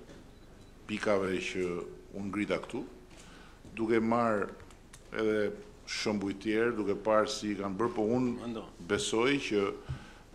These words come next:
Speaker 1: që modeli anglez është modeli i dur kundër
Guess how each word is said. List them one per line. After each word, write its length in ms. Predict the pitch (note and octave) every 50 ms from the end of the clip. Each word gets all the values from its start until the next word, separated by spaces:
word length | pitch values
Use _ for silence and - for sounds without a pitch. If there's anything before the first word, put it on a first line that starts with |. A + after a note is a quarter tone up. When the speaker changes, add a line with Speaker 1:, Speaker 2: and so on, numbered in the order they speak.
| -
Speaker 1:
që 240 | - - - G#2 G2 F#2
modeli 400 | F#2+ G2+ F#2+ G#2 A2+ A2+ A2+ A2
anglez 400 | G#2+ G2 F#2+ A2+ A#2 A2 F#2+ G#2
është 320 | G2 - - - - -
modeli 320 | - F#3 G#2 - - G2+
i 60 | F#2+ F2
dur 400 | F#2+ G2+ A2 B2+ C#3 D3 D3 - - - - - - - - - - - - -
kundër 560 | - - A2+ A2 A2 G#2+ A2 G#2+ A2 A2 G#2